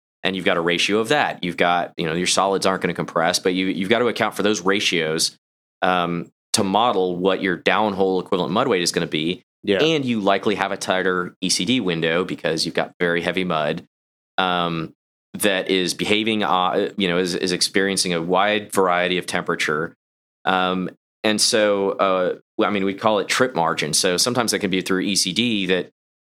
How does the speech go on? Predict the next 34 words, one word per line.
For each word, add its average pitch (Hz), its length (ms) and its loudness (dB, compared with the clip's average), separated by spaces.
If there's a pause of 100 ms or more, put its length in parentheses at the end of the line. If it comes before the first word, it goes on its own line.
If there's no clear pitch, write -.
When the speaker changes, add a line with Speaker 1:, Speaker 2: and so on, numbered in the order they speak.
(140)
Speaker 1:
you're 104 180 2
inducing 101 320 0
enough 95 180 0
mud 95 140 2
weight 92 240 2
and - 100 -6
then 87 60 -4
you 87 80 -4
put 90 140 -2
heavier 92 360 0
mud 85 200 0
to 87 60 -2
get 85 100 2
out 82 120 2
of 82 60 -2
the 80 80 -2
hole. 95 480 0 (400)
Well, 95 140 2
similarly 101 520 0
here, 98 540 0 (400)
um, 85 340 0
I - 60 2
have 92 140 -2
to 95 120 2
account 90 400 -2
for 87 280 0
what 87 140 0
my 82 120 0
mud 85 260 0
weight's 87 220 0
gonna 82 160 -2
look 82 160 -4
like 73 180 -2
static. 101 640 0